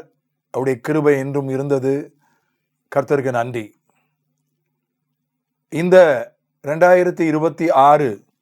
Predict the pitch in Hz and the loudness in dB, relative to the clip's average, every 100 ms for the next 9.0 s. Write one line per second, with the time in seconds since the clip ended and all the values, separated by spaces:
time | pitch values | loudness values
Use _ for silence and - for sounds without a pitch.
0 | _ _ _ _ _ _ _ _ _ _ | _ _ _ _ _ _ _ _ _ _
1 | - 151 156 165 151 143 147 139 139 131 | -10 -2 2 2 2 -6 -6 -6 -2 -2
2 | 110 - _ _ _ _ _ _ _ - | -4 -12 _ _ _ _ _ _ _ -2
3 | 151 151 175 147 135 131 120 143 127 135 | -2 0 0 0 -2 -6 -2 -2 2 2
4 | 107 113 - _ _ _ _ _ _ _ | 2 -6 -18 _ _ _ _ _ _ _
5 | _ _ _ _ - 143 160 160 139 117 | _ _ _ _ -2 0 2 2 2 2
6 | 110 - _ _ _ _ _ _ _ _ | -6 -14 _ _ _ _ _ _ _ _
7 | _ _ _ _ _ _ _ 139 135 127 | _ _ _ _ _ _ _ -4 -2 0
8 | 147 160 156 156 131 - 135 147 143 135 | 0 0 0 0 -2 -2 -2 0 -2 -2